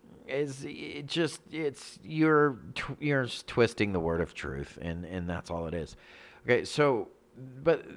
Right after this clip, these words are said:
that's not, my point is, is that no, we, you know, we don't have to do any, y-, you're not better if you do these things. But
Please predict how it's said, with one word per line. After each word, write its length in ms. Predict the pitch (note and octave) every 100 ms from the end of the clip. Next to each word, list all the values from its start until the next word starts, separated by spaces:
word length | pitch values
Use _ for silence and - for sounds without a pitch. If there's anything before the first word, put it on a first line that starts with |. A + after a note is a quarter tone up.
| C#3
that's 300 | D#3+ F3+ -
not, 380 | G#3 F#3+ E3+ B2+ - _ _ - - G#3+ A3+
my 220 | G3 F3
point 520 | D#3 - F#3+ G3 F#3 C#3+
is, 200 | D3 C3+
is 200 | B2+ B2+
that 200 | A#2+ A#2
no, 280 | D3 A2+
we, 180 | A2 B2
you 220 | B2 C3+
know, 160 | B2+ B2
we 160 | B2 A#2+
don't 520 | G#2 C3+ C#3 C3+ -
have 420 | - A2+ A2+ -
to 80 | G#2
do 320 | F#2+ B2 B2
any, 380 | B2+ B2+ B2+ -
y-, 200 | B2+ A2+ A#2+
you're 260 | A2+ A2+
not 380 | A2 A2+ A#2+ G2+ G2+ E2 E2+
better 420 | A2 A#2+ C3+ A2
if 220 | G#2 -
you 140 | G#2 E2
do 360 | G2 G#2+ B2+
these 320 | D3+ D#3+ D#3
things. 540 | - E3+ E3+ E3 D#3+ - - - - - - - - - _
But 420 | - C#3 C3 -